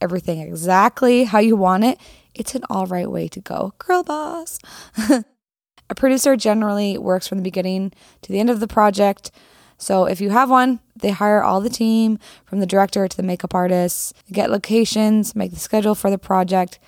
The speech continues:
manage the budget. This is what I have done for every video. The only really tricky part of this is the shooting day, because how can you be the artist and the producer at the same time?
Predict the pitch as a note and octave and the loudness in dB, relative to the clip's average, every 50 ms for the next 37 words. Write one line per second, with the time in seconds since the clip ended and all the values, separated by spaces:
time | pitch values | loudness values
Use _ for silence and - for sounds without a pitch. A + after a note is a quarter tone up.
0 | _ _ _ - F#3 F3+ F3+ F#3 F3 E3 E3+ E3+ F3 E3 G3+ G3+ F#3+ G3 G#3+ G#3 | _ _ _ -6 -4 -4 -4 -4 -4 -6 -6 -6 -2 0 0 0 2 4 4 2
1 | F#3+ - _ _ _ _ _ _ _ _ _ _ _ - - F#3+ G3 G#3 F#3+ G3 | 2 0 _ _ _ _ _ _ _ _ _ _ _ -6 -4 -4 -2 -2 -2 -2
2 | G3 - - G3 G3 G3+ G#3+ G#3 F#3+ F3+ F#3 F3+ F3 F3+ F3+ F#3+ F3 F3 F3+ E3+ | 0 2 2 2 2 2 2 0 -2 -2 -2 -2 -2 -2 -4 -6 -6 -6 -4 -2
3 | G3 A#3+ A3+ G#3 F3+ - - G3+ - _ _ _ _ _ _ _ _ _ - A3 | 0 0 2 2 0 -2 -4 -8 -12 _ _ _ _ _ _ _ _ _ 0 2
4 | A3 A#3 C4+ D#4 D4+ G#3 F#3 G3+ G3+ G#3 A3 A3 - B3+ B3 A3 A#3+ A#3+ - B3+ | 4 4 4 2 0 0 0 0 0 0 0 -2 -2 -4 -4 -4 -4 -4 -2 -2
5 | B3+ B3+ G#3+ C4 C4 C4 - - - A3 G3+ G3 F#3+ F#3 - - - - - E3+ | -2 0 0 0 -2 -2 -4 -6 -4 -2 -2 -2 -2 -2 -6 -8 -10 -10 -10 -8
6 | - - A3+ G#3+ A3 F#3 - - - F#3 F3+ _ - - - - G3+ F#3 F3+ F3 | -4 -2 -2 0 0 -2 -2 -4 -6 -6 -8 _ -12 -12 -8 -4 -2 -2 -2 -2
7 | - - _ _ _ - - - G3+ - - A#3+ A#3+ G#3 G#3 G3+ F3+ F3+ - - | -6 -12 _ _ _ -20 -14 -10 -10 -6 -2 -2 0 0 0 -2 -4 -4 -2 2
8 | - C#4+ D4 A3+ G3 G#3 G3 - - - - _ _ - G3 F#3 - - A3+ A#3 | 4 4 4 4 2 0 -2 -6 -10 -14 -18 _ _ -10 -10 -8 -4 -2 0 0
9 | G#3+ - F3+ F3 - - - - F#3 F#3 F3 G3+ G3+ F3+ E3+ F3+ E3+ | 0 -2 -4 -8 -8 -8 -6 -6 -4 -4 -2 -2 -2 -2 -4 -6 -8